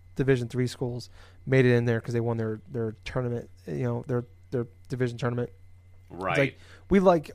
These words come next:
Speaker 1: we like or love all of these games, um, or really like and love all these games. And so it's like, Destiny two is a really good game, and I think any other year would have came out besides two thousand seventeen,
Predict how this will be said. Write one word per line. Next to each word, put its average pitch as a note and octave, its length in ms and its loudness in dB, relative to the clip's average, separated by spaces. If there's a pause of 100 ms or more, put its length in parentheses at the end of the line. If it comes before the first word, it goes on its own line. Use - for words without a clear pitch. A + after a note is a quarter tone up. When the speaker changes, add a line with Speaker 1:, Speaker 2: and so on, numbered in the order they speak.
(120)
Speaker 1:
we F3 120 2
like C#3+ 320 2
or C#3 80 0
love A#2+ 320 2
all A#2 240 -2
of A#2 40 -6
these A2+ 160 -4
games, - 320 -8 (520)
um, G#2+ 360 -2 (540)
or B2+ 100 2
really D3 200 10
like B2+ 260 4
and A#2+ 140 -4
love A2+ 160 0
all G#2+ 80 -4
these A2+ 160 -8
games. A#2 340 -10
And B2 240 0
so D3 320 2
it's - 160 -6
like, - 300 -8 (1160)
Destiny B3+ 240 6
two B3+ 120 4
is G#3 80 2
a E3+ 60 4
really F3+ 180 4
good F3+ 100 4
game, D3 240 2
and D3 100 0
I C3+ 60 4
think D#3 160 -2
any C#3+ 240 0
other B2+ 140 2
year A#2+ 180 0
would A2+ 80 -4
have A#2+ 80 -10
came A#2+ 180 -4
out A#2 360 -6
besides - 320 -4
two A#2 60 -4
thousand A#2 120 -6
seventeen, A#2 460 -6